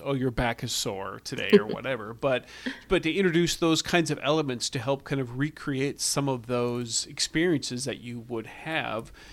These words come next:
Speaker 1: um, in camp.
Speaker 2: Yeah.
Speaker 1: 'Cause if you think about it, the two, the two Mexicans that came up, those guys, that was a wandering monster
Speaker 2: Mm-hmm.
Speaker 1: encounter, um,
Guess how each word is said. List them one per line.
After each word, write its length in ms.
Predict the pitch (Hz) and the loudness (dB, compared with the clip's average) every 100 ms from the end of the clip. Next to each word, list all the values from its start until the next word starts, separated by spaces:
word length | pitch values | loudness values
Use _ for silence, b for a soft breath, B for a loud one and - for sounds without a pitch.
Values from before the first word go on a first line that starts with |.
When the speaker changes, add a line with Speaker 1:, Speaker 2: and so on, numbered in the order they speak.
| B B - | B B -6
Speaker 1:
um, 460 | 120 117 110 110 107 - | -4 -4 -4 -8 -10 -2
in 140 | 139 | -2
camp. 240 | - 151 104 | 0 0 0
Speaker 2:
Yeah. 80 | |
Speaker 1:
'Cause 100 | 165 165 | 0 0
if 100 | 147 | 0
you 60 | |
think 180 | 147 277 | 0 2
about 180 | 180 135 | 4 2
it, 60 | 135 | 0
the 80 | |
two, 180 | 127 214 | 2 4
the 200 | 214 156 | 4 2
two 160 | 160 208 | 2 4
Mexicans 460 | 196 - - 156 131 | 4 2 2 2 0
that 80 | |
came 280 | 123 143 135 | 0 0 2
up, 160 | 127 - B B B - | 2 -2 B B B -4
those 320 | 135 151 170 | 4 6 6
guys, 240 | 160 139 | 4 6
that 100 | 156 | 4
was 120 | 180 | 4
a 60 | 139 | 2
wandering 460 | 127 139 143 135 127 | 2 2 2 2 2
monster 360 | 127 143 127 | 0 0 -2
Speaker 2:
Mm-hmm. 120 | 104 | -2
Speaker 1:
encounter, 400 | - - - 101 - - _ _ | 0 0 -2 -8 -16 -20 _ _
um, 80 | - | -8